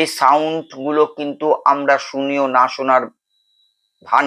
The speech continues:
করি, অর্থাৎ হচ্ছে আমরা পাত্তা দেই না। তাই এই কাককে যদি আপনি পাত্তা দিতে পারেন, তাহলে কিন্তু আপনি অনেক বাধা বিঘ্ন থেকে উত্তীর্ণ হতে পারেন।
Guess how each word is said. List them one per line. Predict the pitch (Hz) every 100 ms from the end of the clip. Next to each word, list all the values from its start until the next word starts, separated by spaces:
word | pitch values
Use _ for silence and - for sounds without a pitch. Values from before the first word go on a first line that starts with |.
| 123
করি, | 95 101
অর্থাৎ | 117 - - -
হচ্ছে | 151 -
আমরা | 180 127 123
পাত্তা | 113 135 - 117
দেই | 92 85
না। | - - _ _ _ _ _ - -
তাই | - 127 -
এই | - 170 196 185 - _
কাককে | - 147 - _ 185 175
যদি | 165 170
আপনি | 170 -
পাত্তা | - 139 - 160
দিতে | 139 139 151
পারেন, | 131 127 139 139
তাহলে | 104 117 131 131
কিন্তু | 131 127 127 123 -
আপনি | 113 - 120 123 -
অনেক | 123 131 107
বাধা | 107 113 123
বিঘ্ন | 123 117 120 -
থেকে | 120 - 113 -
উত্তীর্ণ | 127 _ _ 156 151 131
হতে | 98 85
পারেন। | 80 80